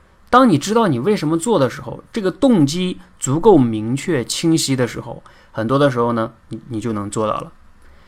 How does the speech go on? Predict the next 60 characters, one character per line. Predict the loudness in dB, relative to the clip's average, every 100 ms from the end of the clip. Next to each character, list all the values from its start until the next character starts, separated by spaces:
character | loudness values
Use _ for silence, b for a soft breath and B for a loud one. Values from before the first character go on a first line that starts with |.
| b b
好， | 2 2 6
那 | 4
大 | 6 6
家 | 6
呢， | 6 4
可 | 2 0
以 |
如 | 0 0
果 | -2
感 | -2 -4
兴 | -4 -4
趣 | -4
啊， | -6 -8
可 | -4
以 | -4
在 | -2
我 | -2 -2
的 | -8 -10
“说 | -6 -6
话 | -4 -6
改 | -4
变 | -6
世 | -6 -4
界” | -2
的 | -2 -2
微 | -2
信 | -2
公 | -2 -2
众 | -2
号 | -2
里 | -2
边 | -4 -8
回 | -8 -8 -8
复 | -6
“习 | -6 -6 -4
惯” | 2 4
两 | 2 -4
个 | -8
字， | -8 -8 b b b
你 | -2
可 | 0
以 | 0
看 | 0 -2
一 | 0
看 | 0 -2 -2 B B B B
我 | -6 -2 -4
就 | -4 -10
是 | -8 -10 0
二 | 2 2
十 | 0
一 | -2
天 | -2 -2
的 | -2
一 |
个 | -4 -6
习 | -8 -4
惯 | -2 -2
的 |
记 | -2 -4
录， | -4 -4